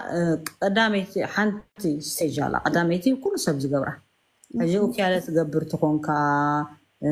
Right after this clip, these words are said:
Speaker 1: ብዙሕ ግዜ፣ እም፣ መድሃኒታት፣ ገለ መለታት፣ ገለ ትወስድ ትኾንካ ኸ ካልአይቲ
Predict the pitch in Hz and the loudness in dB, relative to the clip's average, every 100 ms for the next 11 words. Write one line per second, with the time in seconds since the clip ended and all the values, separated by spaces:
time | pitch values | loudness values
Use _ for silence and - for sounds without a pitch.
0 | 156 156 190 175 156 151 151 147 147 147 | 2 2 0 0 0 0 0 2 2 2
1 | 147 143 - 143 143 139 139 135 131 127 | 2 0 -2 -4 0 0 0 -2 -4 -8
2 | - _ _ - - 170 175 165 160 156 | -12 _ _ -20 -6 -2 0 2 0 0
3 | 156 147 156 160 160 160 165 160 139 143 | -2 0 2 2 2 2 0 -2 0 -2
4 | 165 170 170 175 170 - 190 202 214 214 | 0 -2 0 -2 -4 -4 -2 0 2 0
5 | - - 165 165 156 156 156 | 0 -4 -2 0 0 -2 -2